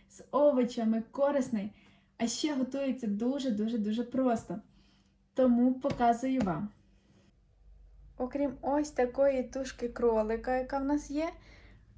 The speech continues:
для рецепту нам ще знадобиться кілька цибулин шалот, можна додати цибулю паре, якщо є, п'ять-шість зубків чеснику,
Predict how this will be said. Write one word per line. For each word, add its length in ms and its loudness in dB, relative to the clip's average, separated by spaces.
для 160 4
рецепту 440 4
нам 160 6
ще 220 6
знадобиться 840 2
кілька 260 6
цибулин 520 6
шалот, 480 6
можна 340 6
додати 380 6
цибулю 400 4
паре, 340 6
якщо 360 2
є, 340 2
п'ять-шість 640 6
зубків 400 0
чеснику, 680 2